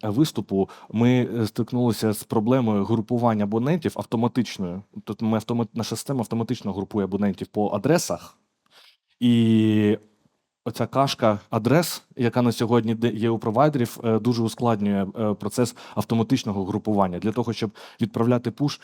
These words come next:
на якусь конкретну адресу, на якийсь будинок, де зараз ремонт, і на якесь місто, яке відключене від там електроенергії чи ще щось. Е, і, е, я думаю, що, е, те, що ви сьогодні пропонували, це нам дуже допомогло. Е, от. Тому так: ми маємо адмінку,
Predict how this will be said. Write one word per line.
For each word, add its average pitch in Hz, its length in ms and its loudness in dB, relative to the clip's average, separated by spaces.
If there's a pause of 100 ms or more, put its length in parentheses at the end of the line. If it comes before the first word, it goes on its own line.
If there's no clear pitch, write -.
(160)
на 113 160 2
якусь 117 260 2
конкретну 120 500 -2
адресу, 101 380 0
на 104 80 2
якийсь 123 220 -2
будинок, 123 440 0
де 110 100 2
зараз 120 360 0
ремонт, 98 360 -2
і 95 60 -2
на 104 80 0
якесь 123 300 -2
місто, 123 280 -2
яке 113 220 -2
відключене 110 680 -2
від 104 180 -2
там 92 400 -4 (360)
електроенергії 110 580 2
чи 110 160 -6
ще 90 180 -6
щось. - 220 -18 (340)
Е, 107 460 2
і, 120 100 0 (680)
е, 104 120 0
я 104 60 2
думаю, 113 200 0
що, 107 440 0 (120)
е, 98 100 -4
те, 110 60 -2
що 107 120 -4
ви 104 100 0
сьогодні 101 300 -4
пропонували, 110 560 2
це - 160 -2
нам 101 260 0
дуже 101 240 -4
допомогло. 98 520 -6 (540)
Е, 107 60 -6
от. 95 200 2
Тому 165 220 2
так: 95 220 0
ми 147 80 2
маємо 131 320 2
адмінку, 160 560 -2